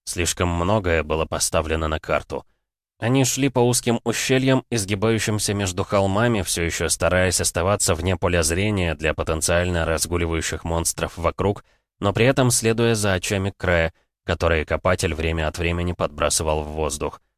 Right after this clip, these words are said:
Было ясно, что светящиеся шары вели их к массивному ледяному шипу, который становился все ближе,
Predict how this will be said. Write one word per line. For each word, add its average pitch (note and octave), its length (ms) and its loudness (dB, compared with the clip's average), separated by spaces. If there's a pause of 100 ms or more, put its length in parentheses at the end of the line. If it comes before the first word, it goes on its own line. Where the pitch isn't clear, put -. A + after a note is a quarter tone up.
(300)
Было G#2 240 2
ясно, B2 420 4
что A#2 280 2
светящиеся G#2+ 760 0
шары G#2 380 2
вели F#2 360 0
их F2+ 120 -2
к - 80 -12
массивному F#2+ 640 2
ледяному F#2 480 2
шипу, A2+ 440 0 (300)
который A#2+ 340 2
становился G#2 600 2
все - 180 -4
ближе, F2 460 -2